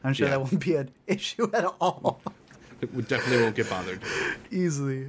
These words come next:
Speaker 1: Uh, but that's pretty much everything for this week's show. Uh, you can find me over at L M E Movies on all the social media. Zach, where can people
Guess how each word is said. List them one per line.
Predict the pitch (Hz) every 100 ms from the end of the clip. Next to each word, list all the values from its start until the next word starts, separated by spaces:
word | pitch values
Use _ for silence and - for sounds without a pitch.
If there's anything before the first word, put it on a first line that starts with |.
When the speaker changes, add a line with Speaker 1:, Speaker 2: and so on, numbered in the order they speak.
| 226
Speaker 1:
Uh, | 143 139 135
but | 156 147
that's | 220 220 -
pretty | - 220 220
much | 226 214
everything | 214 208 202
for | -
this | 165 175 -
week's | 170 143
show. | - - 175 196 196 185
Uh, | 143
you | 139
can | 139
find | 143 143
me | 143
over | 139 135
at | 135
L |
M | 135
E | 135
Movies | 131 135 135 131
on | 131
all | 123 131 131
the | 127
social | - 135 117 120
media. | 135 151 151 143
Zach, | 123 156 175 -
where | 151
can | 165 156
people | 139 - 185 -